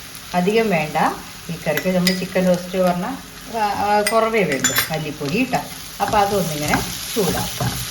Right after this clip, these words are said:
ഇനി എന്താ വേണ്ടത് വെച്ചാൽ അതിലേക്ക് നമ്മൾ മൂന്ന് പച്ചമുളകാണ്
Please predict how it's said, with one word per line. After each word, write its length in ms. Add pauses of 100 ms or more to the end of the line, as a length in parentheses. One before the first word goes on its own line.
(460)
ഇനി 180
എന്താ 260
വേണ്ടത് 200
വെച്ചാൽ 220
അതിലേക്ക് 340
നമ്മൾ 180 (140)
മൂന്ന് 320
പച്ചമുളകാണ് 760